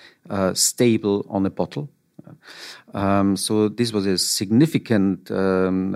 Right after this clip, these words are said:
um, game changer, actually, you know, for, uh, for the Mosel area, for example.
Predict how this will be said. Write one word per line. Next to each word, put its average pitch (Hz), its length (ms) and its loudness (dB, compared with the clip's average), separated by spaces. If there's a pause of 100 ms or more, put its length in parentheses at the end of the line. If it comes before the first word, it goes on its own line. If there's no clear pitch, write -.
(140)
um, 92 600 -6
game 113 240 0
changer, 110 580 -2
actually, - 280 -8
you 104 120 -2
know, 107 140 0
for, 98 520 0 (380)
uh, 92 160 -4
for 98 280 -2
the 95 100 -2
Mosel 110 380 -2
area, 107 300 -2
for 110 180 -6
example. 107 560 -8